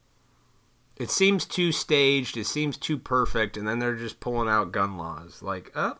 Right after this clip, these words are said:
well, I guess we're gonna take 'em away." Too perfect for me, man. Too perfect.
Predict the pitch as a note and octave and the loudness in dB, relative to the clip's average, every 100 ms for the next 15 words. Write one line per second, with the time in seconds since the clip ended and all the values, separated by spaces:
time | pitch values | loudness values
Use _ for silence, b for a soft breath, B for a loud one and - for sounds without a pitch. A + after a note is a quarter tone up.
0 | _ B2+ F#3 F4+ _ _ A2+ A2+ B2 C3 | _ -6 -6 -6 _ _ -8 -8 -6 -8
1 | - E3 E3+ E3 F3+ F#3+ G3+ A3+ A3+ D#3 | -6 -4 -4 -4 -4 -4 -4 -6 -4 -4
2 | D3+ _ _ b b b b b b b | -6 _ _ b b b b b b b
3 | b b b - A#3 A3 E3+ C3 G#2+ - | b b b -2 0 6 6 6 2 -2
4 | - G#2 F#2+ G2 G2+ G#2 G#2 F#2+ - B | -2 -2 -2 -2 -2 -2 -4 -8 -18 B
5 | B B B B B B - - F#3 F#3+ | B B B B B B -12 -4 -2 -2
6 | - B2+ - - - - | 0 0 0 -8 -18 -18